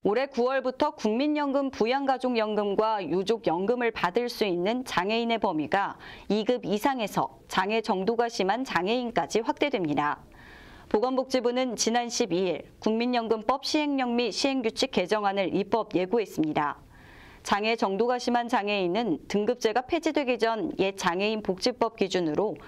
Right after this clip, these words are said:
삼 급 이상의 장애에 해당합니다.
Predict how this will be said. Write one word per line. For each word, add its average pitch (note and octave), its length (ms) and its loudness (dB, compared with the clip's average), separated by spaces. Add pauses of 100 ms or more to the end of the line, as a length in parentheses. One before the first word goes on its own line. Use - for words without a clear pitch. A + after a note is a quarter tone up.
(140)
삼 C#4 320 0
급 C4+ 200 0
이상의 A3 460 0
장애에 E3+ 460 0
해당합니다. F#3 760 0